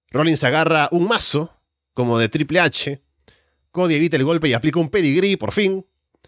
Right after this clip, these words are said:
Luego de años, parece que haciendo ese, ese guiño. Cody persigue a Rollins con el mazo. Rollins lo atrapa con un curb stomp, pero Cody sobrevive.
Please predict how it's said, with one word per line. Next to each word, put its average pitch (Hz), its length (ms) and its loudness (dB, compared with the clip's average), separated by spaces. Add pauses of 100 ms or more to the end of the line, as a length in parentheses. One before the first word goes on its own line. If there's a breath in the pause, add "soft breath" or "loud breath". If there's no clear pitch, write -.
(100)
Luego 139 260 0
de 113 280 0
años, 165 680 -2
parece 127 340 -2
que 110 220 0
haciendo 127 340 0
ese, 104 380 -2
ese 113 200 -4
guiño. 139 360 -2 (1000)
Cody 175 220 0
persigue 170 360 0
a 151 40 2
Rollins 170 300 2
con 127 160 0
el 120 80 2
mazo. 185 540 0 (180)
Rollins 143 300 0
lo 131 80 2
atrapa 147 340 0
con 123 140 2
un 135 160 2
curb - 260 -2
stomp, 196 380 -2
pero 107 440 0 (340)
Cody 131 220 2
sobrevive. 151 520 0